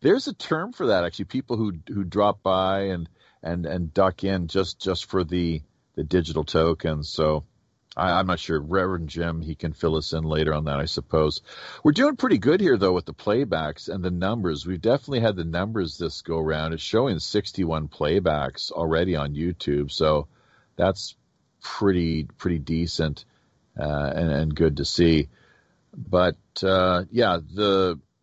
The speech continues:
restream, we're gonna take a look at that here, as you pointed out earlier. Uh, that's a, that's a great way to keep on top of things, other than what we're seeing here via,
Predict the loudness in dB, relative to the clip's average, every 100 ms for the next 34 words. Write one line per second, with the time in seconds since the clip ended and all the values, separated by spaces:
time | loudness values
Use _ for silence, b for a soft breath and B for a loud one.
0 | _ _ _ -6 -4 -4 -2 -2 0 -2
1 | 2 0 2 2 0 0 0 2 0 -2
2 | -2 0 0 -4 -12 _ -18 -12 -10 -8
3 | -10 -4 -4 -2 2 4 4 2 0 0
4 | 2 4 4 4 0 _ _ _ _ _
5 | _ _ _ _ _ -4 0 2 2 -2
6 | -2 -2 0 0 0 -2 -2 0 2 2
7 | 0 -4 -4 -2 -2 0 0 0 -4 -4
8 | -4 -4 -8 -4 0 2 2 0 -2 -4
9 | -4 -4 -6 -8 -8 -6 -4 -2 0 2
10 | 2 0 2 4 6 4 0